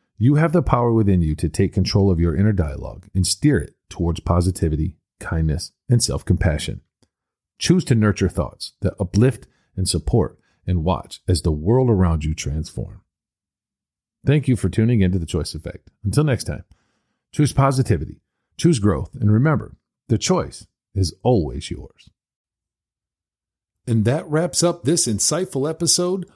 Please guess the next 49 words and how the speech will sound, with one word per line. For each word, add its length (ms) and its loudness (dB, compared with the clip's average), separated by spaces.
of 120 -10
The 100 -2
Choice 380 -2
Effect. 480 -12
We're 100 0
so 220 0
grateful 400 -2
to 120 -4
you, 440 -2
our 100 -2
dedicated 540 0
listeners, 480 -2
for 200 -4
joining 420 0
us 260 -6
day 360 -6
after 280 -4
day, 340 -4
week 240 -2
after 280 0
week, 340 -4
as 180 2
we 140 2
explore 420 0
the 120 -4
power 360 -2
of 120 -2
choices 540 -4
and 120 0
the 60 0
ripples 400 -2
they 140 -4
create 400 0
in 120 0
our 120 0
lives. 380 -4
A 80 0
special 340 0
shout 300 0
out 220 -10
to 160 0
our 120 2
amazing 400 2
sponsors 520 -2
who 100 2
make 340 0
this 180 0
podcast 600 -6
possible. 600 -6